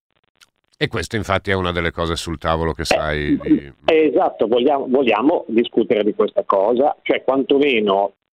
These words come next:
Speaker 2: la situazione internazionale non l'abbiamo decisa noi popolazione, come sempre succede, non l'abbiamo decisa noi, l'hanno decisa altri, l'hanno decisa dei governi e conseguentemente sono i go-, dei governi che devono fare un passo indietro,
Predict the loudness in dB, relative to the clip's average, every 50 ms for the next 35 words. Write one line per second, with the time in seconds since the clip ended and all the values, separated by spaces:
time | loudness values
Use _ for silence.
0 | _ _ 2 2 2 2 0 0 0 0 -2 -2 0 2 2 2 4 2 2 0
1 | 2 2 2 2 2 0 0 0 2 2 0 0 -2 -2 0 0 2 2 2 2
2 | 2 2 2 2 0 0 0 0 0 0 0 -2 -2 0 0 2 2 2 2 2
3 | 2 2 2 2 0 0 -2 0 2 2 2 2 0 _ 0 0 0 2 0 -2
4 | -2 0 0 0 0 0 0 0 0 0 0 -2 -2 -2 0 -2 -2 0 2 2
5 | 2 2 0 -2 0 0 2 2 2 0 2 0 -2 0 0 0 2 2 2 0
6 | 0 0 2 2 2 0 0 _ _ _ _ -20 -20 _ _ -2 -2 0 2 2
7 | 0 2 2 2 2 2 2 0 0 -2 -2 0 -2 -2 -2 _ _ _ _ _
8 | _ _ _ _ -2 -2 2 2 0 2 2 2 2 2 0 -2 0 2 2 2
9 | 2 4 4 2 2 4 2 2 2 0 -2 -4 -8 -10 -10 -10 _ _ _ _
10 | _ _ _ _ _ _ _ _ -10 -2 0 0 0 2 2 2 2 2 2 2
11 | 2 2 2 2 0 0 -2 -2 0 0 0 2 2 2 0 2 0 0 0 2
12 | 2 2 2 2 2 4 2 4 4 4 2 2 0 -2 -2 -2 -2 -2 0 0
13 | 0 0 0 2 2 2 0 0 0 -2 -2 0 0 0 0 2 2 2 2 2
14 | 0 0 -2 -4 -4 -4